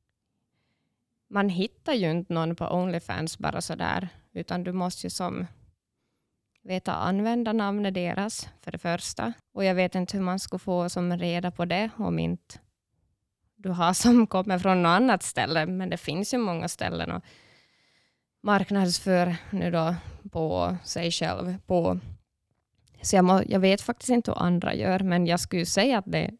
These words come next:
är nog inte så lätt. För om man också googlar och ser vad majoriteten tjänar per månad på OnlyFans så är väl hundrafemtio dollar. Det är ganska lite.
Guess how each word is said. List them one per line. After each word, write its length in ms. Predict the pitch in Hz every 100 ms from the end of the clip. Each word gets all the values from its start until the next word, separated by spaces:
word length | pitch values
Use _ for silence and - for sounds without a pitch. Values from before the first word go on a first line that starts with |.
| _
är 120 | 180
nog 200 | 175 180
inte 220 | - 208 - _ _
så 220 | - 165
lätt. 220 | 156 226 - _ - _ _ _ _ _ _ _ _
För 120 | 190
om 180 | 190 185
man 160 | 180 180
också 540 | 175 - - 185 180
googlar 580 | 175 165 180 202 202 208
och 280 | 196 185 -
ser 340 | - 185 180
vad 360 | 190 185 165 -
majoriteten 960 | 185 180 175 170 175 175 180 180 180 180
tjänar 480 | - 185 180 185 175
per 320 | - 170 175
månad 720 | 175 185 202 202 175 190 190 - _ _
på 80 | 175
OnlyFans 800 | 175 180 180 - - - 175 -
så 80 | 185
är 220 | 180 185
väl 220 | 175 170
hundrafemtio 920 | 170 175 170 - - 175 175 - 185
dollar. 500 | 180 185 190 - 214 - - _ _ _ _ _ _ _ _ _ _ _ _ -
Det 60 |
är 40 | 180
ganska 400 | 196 196 - 180
lite. 460 | 202 214 - 165